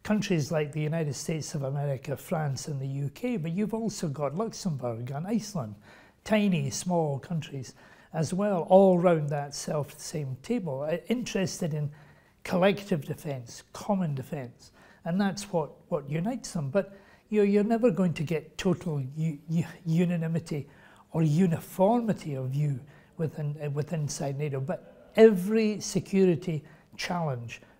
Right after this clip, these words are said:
thrown at nato over the years has been resolved. One way or another, we have, we have resolved that, and I think that's what's going to happen in the future. And I hope the present,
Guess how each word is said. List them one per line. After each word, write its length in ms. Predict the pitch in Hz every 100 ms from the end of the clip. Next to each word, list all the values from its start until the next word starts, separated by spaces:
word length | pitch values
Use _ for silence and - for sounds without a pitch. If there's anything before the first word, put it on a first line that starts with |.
| -
thrown 380 | - 196 196 170
at 100 | 147
nato 400 | 170 160 165 151
over 180 | 151 143
the 120 | 139
years 320 | 143 139 135
has 220 | - 147
been 200 | 123 156
resolved. 560 | 147 131 147 120 - - _ _ _ _ -
One 320 | 151 185 196
way 160 | 185
or 120 | 180 156
another, 300 | 151 147 143
we 160 | 139
have, 260 | 139 143 123 - - _ -
we 100 | 156
have 160 | 139
resolved 680 | 147 131 139 165 170 151 139
that, 280 | - 127 -
and 140 | 147
I 80 | 151
think 260 | 143 185 160
that's 340 | 165 196 -
what's 200 | 175 160
going 220 | - 147
to 100 | 139
happen 320 | 127 147 147 147
in 140 | 135
the 80 | 139
future. 400 | - 165 - 156
And 120 | 180
I 80 | 170
hope 300 | 240 247 -
the 80 | 175
present, 440 | - 180 156 147